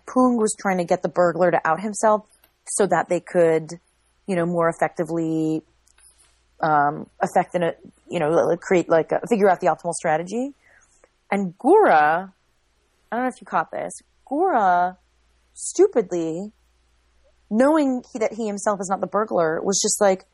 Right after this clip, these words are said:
"Why would the burglar out himself? That's dumb. He shouldn't." And gave the burglar disincentive to out himself.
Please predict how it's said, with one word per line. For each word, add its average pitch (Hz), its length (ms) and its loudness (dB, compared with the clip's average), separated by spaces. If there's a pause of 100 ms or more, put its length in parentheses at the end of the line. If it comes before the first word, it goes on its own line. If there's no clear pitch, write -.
(260)
"Why 240 240 2
would 277 140 2
the 233 40 -8
burglar 254 340 0
out 254 100 2
himself? 170 360 -6 (340)
That's - 180 -4 (100)
dumb. 156 320 -2 (280)
He 214 80 -6
shouldn't." - 380 -4 (640)
And 196 280 0 (180)
gave 277 480 4 (100)
the 247 100 2
burglar 190 380 0
disincentive 170 800 -4
to - 120 -6
out 156 140 2
himself. 208 420 -8